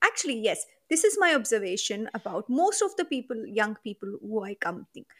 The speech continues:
I think they, you make assessments very quickly on a very superficial basis without talking through the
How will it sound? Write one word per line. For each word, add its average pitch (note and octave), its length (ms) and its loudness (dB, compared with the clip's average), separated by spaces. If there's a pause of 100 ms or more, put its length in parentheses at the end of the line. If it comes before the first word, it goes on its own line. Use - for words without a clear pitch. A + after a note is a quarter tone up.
(200)
I D#4+ 100 6
think G4 380 -2
they, F#4+ 360 2
you C#4+ 200 2
make D#4 240 2
assessments D4 640 0
very C#4 220 -2
quickly C#4+ 420 -2
on C4 140 0
a A#3 60 0
very A#3+ 200 2
superficial D4 840 -2
basis G#3 440 -6
without A#3+ 360 -6
talking C#4 540 -2
through C4 440 -4
the C4 420 -2